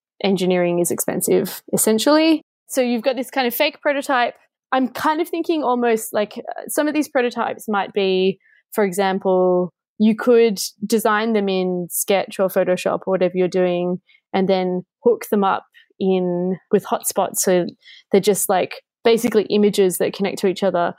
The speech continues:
So there's no engineering, there's nothing. So an M V P is kind of a prototype, which is, like, a lightweight engineering. It actually is a product.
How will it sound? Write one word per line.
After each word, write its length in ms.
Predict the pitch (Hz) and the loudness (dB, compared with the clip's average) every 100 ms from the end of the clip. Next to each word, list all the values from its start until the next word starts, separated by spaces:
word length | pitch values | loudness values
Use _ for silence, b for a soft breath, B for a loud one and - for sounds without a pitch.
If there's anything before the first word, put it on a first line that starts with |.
| B B | B B
So 160 | - 254 | 0 2
there's 160 | 247 | 4
no 140 | 262 277 | 4 4
engineering, 640 | 269 240 220 208 196 180 | 4 2 2 4 2 2
there's 160 | 180 180 | 0 0
nothing. 320 | 185 180 185 | -2 -2 0
So 100 | 240 | 2
an 100 | 240 | 4
M 140 | 233 | 2
V 140 | 277 320 | 0 0
P 160 | 294 | 2
is 100 | 262 | 0
kind 160 | - 220 | 0 0
of 100 | 202 | 0
a 40 | |
prototype, 480 | 202 196 185 190 180 - b b _ | 0 -4 -2 -2 -2 -6 b b _
which 200 | 208 - | 0 2
is, 140 | 196 | 2
like, 160 | 196 190 | 2 0
a 100 | - | 0
lightweight 600 | 185 185 185 - 190 180 | 2 4 2 0 0 0
engineering. 800 | - 185 185 180 180 180 180 180 - _ 220 | -2 -2 0 0 0 0 0 -4 -6 _ 0
It 100 | 220 | 2
actually 480 | 220 - 208 196 | 2 0 2 2
is 220 | 185 175 - _ | 2 2 -4 _
a 80 | 196 | -6
product. 560 | - 185 170 - - | -4 -4 -2 -6 -10